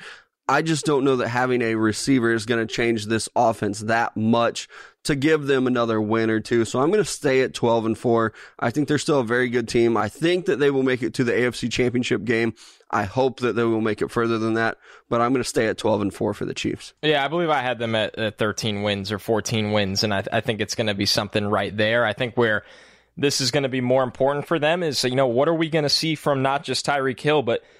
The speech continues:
Speaker 2: him on the field with a guy like Mecole Hardman with all that speed and obviously probably the best vertical passer in football right now. So I think it's gonna be interesting. For so, so many months we've been talking about, well, can Mecole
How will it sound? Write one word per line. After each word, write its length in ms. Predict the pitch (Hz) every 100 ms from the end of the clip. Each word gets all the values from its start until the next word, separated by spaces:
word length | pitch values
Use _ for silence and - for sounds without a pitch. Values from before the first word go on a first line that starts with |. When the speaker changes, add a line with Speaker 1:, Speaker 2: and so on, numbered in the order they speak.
| _ -
Speaker 2:
him 180 | 160
on 100 | 151
the 80 | 131
field 320 | - 147 135
with 160 | 120 139
a 60 | 127
guy 220 | 127 127
like 180 | 127 123
Mecole 400 | 120 - 123 113
Hardman 400 | 120 131 120 104
with 120 | 104
all 180 | 113 117
that 180 | 110
speed 480 | - - 131 135 117
and 80 | 113
obviously 640 | 107 180 240 - 120 107 - - - - - 135
probably 240 | 147 151
the 100 | 127
best 280 | 113 135 123
vertical 400 | 123 131 117 117
passer 480 | 127 107 123 - 113
in 140 | 101
football 380 | - 151 110 95
right 220 | 98 98
now. 280 | 104 101 95
So 200 | 101 131
I 220 | 113 127
think 180 | 127 139
it's 120 | 139
gonna 120 | 147 135
be 140 | 127
interesting. 400 | 127 120 - 117
For 180 | - 120
so, 380 | - 135 127 -
so 220 | - 151
many 160 | 147 123
months 360 | 123 131 120
we've 140 | 131 113
been 120 | 117
talking 320 | 127 117 120
about, 260 | 110 110 101
well, 80 |
can 320 | 113 135 127 127
Mecole 520 | 131 - 123 117 107